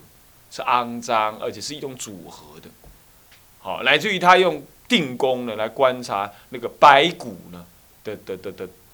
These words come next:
的存在，然后让你的心定在那里。然后最后你就知道，我不过是一个白骨，然后慢慢从白骨当中就看到很多很多的什么道理。这当然，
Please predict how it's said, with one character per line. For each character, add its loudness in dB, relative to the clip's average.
的 -14
存 -8
在， 0
然 -2
后 0
让 0
你 -16
的 -14
心 -10
定 -10
在 -10
那 -16
里。 -20
然 -14
后 -8
最 -8
后 -4
你 -10
就 -8
知 -10
道， -6
我 -2
不 -6
过 -4
是 -10
一 -8
个 -8
白 -4
骨， -16
然 -2
后 0
慢 2
慢 0
从 -10
白 6
骨 -8
当 -4
中 -6
就 -8
看 -6
到 -6
很 0
多 0
很 -8
多 -8
的 -14
什 -18
么 -16
道 2
理。 -20
这 -14
当 -4
然， -12